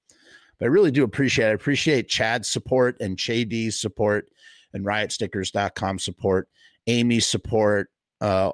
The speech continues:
all of our Patreons in, in the, uh, in the audience and whatnot. Really do appreciate all of you. Um, sorry, I need to highlight that again. Uh,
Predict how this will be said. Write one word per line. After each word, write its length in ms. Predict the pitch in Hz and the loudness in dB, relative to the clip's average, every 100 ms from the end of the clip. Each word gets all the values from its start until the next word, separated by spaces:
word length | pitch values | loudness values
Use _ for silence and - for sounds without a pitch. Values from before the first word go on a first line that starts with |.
| - | 0
all 200 | 104 107 | 2 2
of 120 | 104 | 2
our 140 | 98 | 0
Patreons 680 | - 101 92 - 95 95 87 | 0 -2 -2 -2 -2 -2 -4
in, 240 | 92 90 - | -6 -6 -8
in 180 | 95 92 | -6 -4
the, 240 | 95 92 | -4 -2
uh, 260 | 87 85 82 | -2 -2 -4
in 80 | 101 | -4
the 80 | 92 | -6
audience 520 | - 95 92 90 - | -4 -4 -4 -6 -8
and 100 | 90 | -6
whatnot. 400 | 90 - 87 85 _ _ - | -6 -4 -4 -6 _ _ -10
Really 240 | 101 98 | -4 -2
do 140 | 87 92 | 0 -4
appreciate 480 | 85 92 80 87 | -4 -8 -4 -2
all 180 | 82 78 | 0 -2
of 100 | 82 | -2
you. 220 | 80 82 - _ _ _ - - _ _ _ - | -4 -6 -8 _ _ _ -20 -20 _ _ _ -10
Um, 320 | 85 73 62 - | -6 -6 -8 -12
sorry, 380 | - 53 50 50 | -8 -6 -6 -10
I 80 | 50 - - | -16 -18 -20
need 140 | - | -18
to 280 | - - - | -16 -16 -12
highlight 380 | - 50 52 - | -8 -6 -6 -8
that 180 | 55 57 | -10 -8
again. 320 | 50 50 - - 52 | -10 -12 -14 -12 -8
Uh, 1800 | 64 65 53 50 50 50 50 50 50 50 50 50 - - - - - | -4 -4 -4 -6 -8 -8 -10 -12 -12 -14 -14 -14 -16 -16 -16 -16 -16